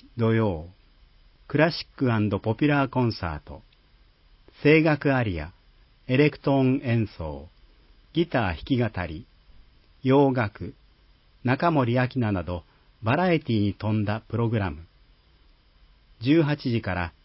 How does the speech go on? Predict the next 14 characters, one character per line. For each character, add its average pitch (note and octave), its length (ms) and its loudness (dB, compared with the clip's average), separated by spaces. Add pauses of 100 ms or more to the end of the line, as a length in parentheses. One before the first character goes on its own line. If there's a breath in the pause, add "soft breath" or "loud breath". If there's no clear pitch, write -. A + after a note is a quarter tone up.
(120)
二 C3 140 4
十 E3+ 220 4
時 A#2+ 160 0
三 A2+ 260 0
十 A2+ 160 -2
分。 D#2 440 -12 (960)
千 D3 260 4
円。 D#2 300 -4 (1000)
ゴ D#3+ 200 6
ー D3 40 6
ル A2+ 100 0
ド。 D#2+ 200 -12 (840)
電 G#2+ 260 0
話、 F2+ 200 -4